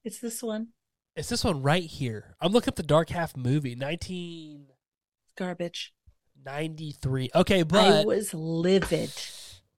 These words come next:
Speaker 2: In its
Speaker 1: Livid.
Speaker 2: defense, okay, and ag-, agree or disagree, and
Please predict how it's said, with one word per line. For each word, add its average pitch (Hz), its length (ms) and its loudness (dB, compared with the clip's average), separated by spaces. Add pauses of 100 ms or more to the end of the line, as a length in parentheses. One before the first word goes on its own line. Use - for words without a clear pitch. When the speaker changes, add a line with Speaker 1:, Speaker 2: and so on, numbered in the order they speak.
(640)
Speaker 2:
In 185 180 6
its 240 160 6
Speaker 1:
Livid. 247 100 4
Speaker 2:
defense, 123 400 2
okay, 139 360 6
and 147 180 2
ag-, 151 320 -2
agree 185 680 4
or 202 160 6
disagree, 160 840 2
and 147 260 -2